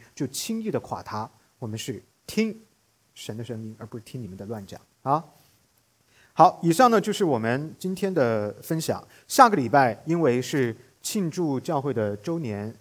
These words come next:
所以早晨呢我们就暂停一次，主日学暂停一次，因为很多的弟兄姊妹要带菜，我觉得他们时间不够，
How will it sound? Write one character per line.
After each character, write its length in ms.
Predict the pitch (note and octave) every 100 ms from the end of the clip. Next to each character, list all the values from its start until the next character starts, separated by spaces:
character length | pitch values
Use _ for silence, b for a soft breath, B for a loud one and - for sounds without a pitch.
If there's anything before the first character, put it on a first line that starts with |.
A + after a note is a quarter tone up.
| _
所 160 | -
以 60 | D#3+
早 220 | D#3+ A2
晨 200 | G2+ A2+
呢 120 | A#2+
我 120 | A#2 G2+
们 80 |
就 220 | A2 C3+ A2
暂 260 | - D3+
停 220 | A2+ G2+
一 60 | F#2+
次， 280 | - A2 - -
主 140 | A#2+
日 80 | C#3
学 160 | C#3
暂 180 | A2+ D3+
停 160 | A2+ G#2+
一 80 | F#2
次， 240 | - G2 b b
因 80 | C#3+
为 80 | D3+
很 180 | C#3+ G#2+
多 140 | D3
的 60 | C3+
弟 80 |
兄 80 | C3
姊 80 | A#2
妹 100 | A2
要 80 | C3
带 180 | C#3 C3
菜， 280 | - B2+ -
我 80 | A2
觉 120 | A#2+
得 40 |
他 80 | B2
们 80 | A#2+
时 120 | A2
间 140 | A#2
不 100 | A2
够， 240 | G2+ B2